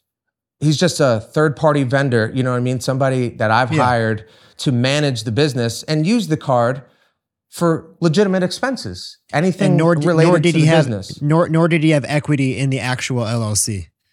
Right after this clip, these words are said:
Speaker 1: No,
Speaker 2: right?
Speaker 1: no, no. He had
Speaker 2: Yeah.
Speaker 1: no equity in For the Homies apparel whatsoever, and that's, that's the
Speaker 2: Mm-hmm.
Speaker 1: card that was spent.
Speaker 2: Gotcha.
Speaker 1: So,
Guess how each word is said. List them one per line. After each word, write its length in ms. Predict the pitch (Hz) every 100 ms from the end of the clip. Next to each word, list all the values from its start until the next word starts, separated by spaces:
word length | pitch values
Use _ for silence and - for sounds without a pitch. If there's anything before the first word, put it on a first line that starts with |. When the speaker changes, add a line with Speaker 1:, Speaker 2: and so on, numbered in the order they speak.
| _
Speaker 1:
No, 140 | 196 214
Speaker 2:
right? 120 | - - _ -
Speaker 1:
no, 200 | 175 117 - _
no. 160 | 170 - - -
He 60 |
had 80 | 143
Speaker 2:
Yeah. 40 | 143
Speaker 1:
no 140 | 165
equity 360 | 151 143 151 143
in 100 | 135
For 160 | 139 131
the 60 |
Homies 360 | 127 127 127 113
apparel 340 | 107 131 123
whatsoever, 560 | 117 113 127 123 113 101
and 140 | 98
that's, 220 | 104 - -
that's 260 | 110 101
the 100 | -
Speaker 2:
Mm-hmm. 80 | 123
Speaker 1:
card 240 | 113 104 101
that 160 | 98
was 200 | 101 95
spent. 500 | - - 104 98 113 _ _ _ _ _ _ _ _ _
Speaker 2:
Gotcha. 40 | -
Speaker 1:
So, 360 | 202 175 -